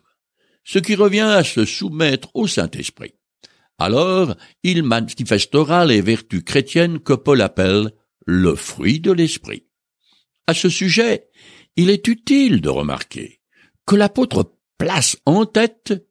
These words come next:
de liste l'amour, qui peut être compris comme l'un des fruits, ou alors comme le fruit par excellence, celui qui commande tous les autres.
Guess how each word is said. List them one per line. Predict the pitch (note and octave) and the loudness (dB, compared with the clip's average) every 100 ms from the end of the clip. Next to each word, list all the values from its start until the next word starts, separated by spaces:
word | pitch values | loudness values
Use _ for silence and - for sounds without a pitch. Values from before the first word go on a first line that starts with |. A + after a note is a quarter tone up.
| - | -8
de | - C2+ | -4 0
liste | E2 A2 F#3 - - F#3 - _ _ | 0 2 0 -2 0 -2 -2 _ _
l'amour, | - - - A#2+ - - _ _ _ _ _ _ _ _ | -8 -4 0 0 0 -12 _ _ _ _ _ _ _ _
qui | - A3 G#3+ | 0 2 4
peut | E3+ C#3 | 2 2
être | D#3 D#3 - | 2 0 0
compris | - G#2 A#2 - F3 F#3+ - _ | 0 0 0 0 0 -2 -6 _
comme | - E3+ E3+ | 0 2 4
l'un | G#3 A#3+ | 2 4
des | F#3+ F#2+ | 2 2
fruits, | F2+ - B1 - _ _ _ _ _ - | -2 -6 -10 -10 _ _ _ _ _ -8
ou | E2+ | -2
alors | A2 E3 F3+ - - _ _ _ _ | 0 0 -2 -4 -14 _ _ _ _
comme | - A#3 A#3 E3+ | -2 0 0 2
le | A2+ A2 | 2 2
fruit | - - A3+ A3+ | -2 -6 -2 -2
par | - - E2 | -4 -8 -6
excellence, | - - D3+ F3+ A#2+ - - - - _ | -4 0 0 0 -4 -10 -14 -16 -20 _
celui | - - G2+ G2+ C#3+ G#3+ G#3+ | -14 -2 0 2 2 2 0
qui | F3 G2 | -4 -12
commande | - - C3 G#2 A#2+ F3 D#3+ - - - | -4 0 2 2 2 0 -4 -8 -12 -6
tous | B3 | -2
les | C3+ E2 | -2 -4
autres. | - - - | -10 -18 -20